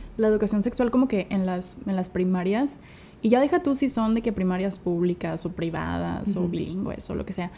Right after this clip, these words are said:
Speaker 1: O sea, la verdad es que siempre es como que muy mediocre, o al menos yo lo
Speaker 2: Ujú.
Speaker 1: creo, porque obviamente sí te dan como que información general sobre lo que pasa
Speaker 2: Ujú.
Speaker 1: y, y todo, pero, o sea,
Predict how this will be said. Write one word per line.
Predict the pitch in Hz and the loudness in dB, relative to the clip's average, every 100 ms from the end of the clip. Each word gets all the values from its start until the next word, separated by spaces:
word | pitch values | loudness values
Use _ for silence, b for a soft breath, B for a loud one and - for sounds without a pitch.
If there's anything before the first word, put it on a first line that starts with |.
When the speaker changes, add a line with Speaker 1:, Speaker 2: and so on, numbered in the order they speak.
| B B B | B B B
Speaker 1:
O | 214 | 0
sea, | 208 214 208 202 | 2 2 0 2
la | 214 | 2
verdad | 208 214 | 4 4
es | 226 - | 4 2
que | 262 | 2
siempre | 233 220 220 | 4 4 4
es | 208 | 2
como | 226 220 | 2 2
que | 190 | 2
muy | 180 180 | 2 2
mediocre, | 214 196 185 262 | 2 0 0 0
o | 262 | 0
al | |
menos | 202 196 190 | 2 2 4
yo | |
lo | 180 | 2
Speaker 2:
Ujú. | 170 | 2
Speaker 1:
creo, | 180 277 B B B B | 0 -2 B B B B
porque | 226 226 233 226 | 2 4 4 4
obviamente | 226 262 311 311 | 4 8 8 6
sí | 311 | 4
te | 294 | 4
dan | 294 277 | 4 6
como | 302 294 | 4 4
que | 233 - | 2 2
información | 220 220 202 214 208 196 196 190 208 208 | 4 4 2 0 0 2 2 0 0 0
general | 208 285 208 185 202 269 | 2 4 4 2 0 -2
sobre | 269 277 208 190 | -2 0 2 2
lo | 185 | 0
que | 185 | -2
pasa | 180 156 160 - 269 | -6 -8 -6 0 2
Speaker 2:
Ujú. | 311 196 175 175 180 | 2 0 -2 -4 -2
Speaker 1:
y, | 202 202 190 | 0 2 2
y | 196 190 185 185 | 2 2 2 2
todo, | 202 214 254 | 0 0 0
pero, | 220 208 202 - - - - - | 2 2 2 -4 -18 -12 -12 -2
o | 202 | 0
sea, | 208 208 | 2 -2